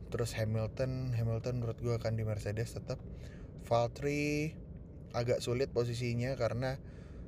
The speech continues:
eh, menurut gua sekarang kayak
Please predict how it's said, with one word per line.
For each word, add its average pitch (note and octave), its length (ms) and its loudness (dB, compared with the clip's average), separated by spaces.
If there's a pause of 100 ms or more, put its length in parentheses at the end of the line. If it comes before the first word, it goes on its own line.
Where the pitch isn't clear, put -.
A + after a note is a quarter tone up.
eh, A#2 320 6 (240)
menurut A2 400 0
gua A#2+ 400 0 (960)
sekarang G#2+ 480 2
kayak G2 240 0